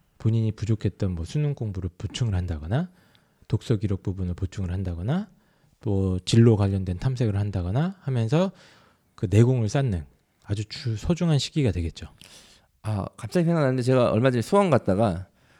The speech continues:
Speaker 2: 수원에서 저기 뭐 회사에서 한 설명회를 했는데 끝나고
Speaker 1: 네.
Speaker 2: 여학생 세 명이 와서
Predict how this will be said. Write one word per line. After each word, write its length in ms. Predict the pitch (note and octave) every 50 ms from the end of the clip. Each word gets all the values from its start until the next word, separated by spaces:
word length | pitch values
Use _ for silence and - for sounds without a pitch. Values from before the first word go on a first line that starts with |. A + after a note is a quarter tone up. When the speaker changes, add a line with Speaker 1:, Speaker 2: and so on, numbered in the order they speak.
| _ _
Speaker 2:
수원에서 420 | _ - E3 F3 E3 D#3 D3 C3 A2+ - - _ _ _
저기 220 | - G#2 G#2 G#2
뭐 160 | G2 F#2+ F#2+ F2+
회사에서 480 | F2+ F#2 B2 C#3+ C#3+ D3 C3+ B2 B2+
한 80 | A2+ A2
설명회를 380 | - E3+ E3 D#3+ D3 C3+ A#2 A#2+
했는데 520 | A#2+ A2 G#2 G2+ A2+ A2+ G2+ F#2 - - _ _ _ _ _
끝나고 580 | - B3 C4+ B3+ F#3 A#2+ F#2+ G#2 A2+ G2+ F2 F#2 -
Speaker 1:
네. 180 | G#2+ F2 - - - _ _ _ _ _ _ _ _
Speaker 2:
여학생 420 | G2+ G#2+ D3 G3+ F#3+ - F#3+ E3+ C#3
세 240 | - - - - C4+
명이 320 | C4+ C4 A#3+ E3 B2 A#2+
와서 460 | G2+ F2 E2+ E2 A2+ A2+ F#2+ D2+ -